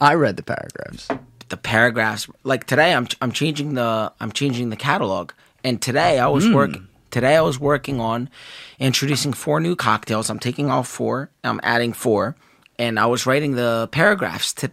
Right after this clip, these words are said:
Speaker 2: today I was doing that. V A R Aviation.
Speaker 1: How do you decide what to take off the menu?
Speaker 2: Sales.
Speaker 1: Just purely the numbers on it.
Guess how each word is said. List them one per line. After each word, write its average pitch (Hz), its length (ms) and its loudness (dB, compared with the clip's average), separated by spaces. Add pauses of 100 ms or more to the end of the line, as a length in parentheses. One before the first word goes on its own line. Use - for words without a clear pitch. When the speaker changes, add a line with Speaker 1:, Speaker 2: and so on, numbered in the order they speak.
(120)
Speaker 2:
today 160 340 2
I 139 120 2
was 101 120 -2
doing 98 280 -4
that. 69 220 -4 (600)
V 135 300 4
A 139 160 4
R 135 200 4
Aviation. 156 560 2
Speaker 1:
How 202 80 8
do 269 80 4
you 277 100 4
decide 160 480 4
what 131 260 2
to 123 80 -2
take 123 320 0
off - 420 -4 (280)
the 113 80 2
menu? 82 220 -2
Speaker 2:
Sales. 78 500 -2 (640)
Speaker 1:
Just - 260 0
purely 139 520 4
the 117 180 0
numbers 104 400 2
on 92 160 -6
it. - 80 -10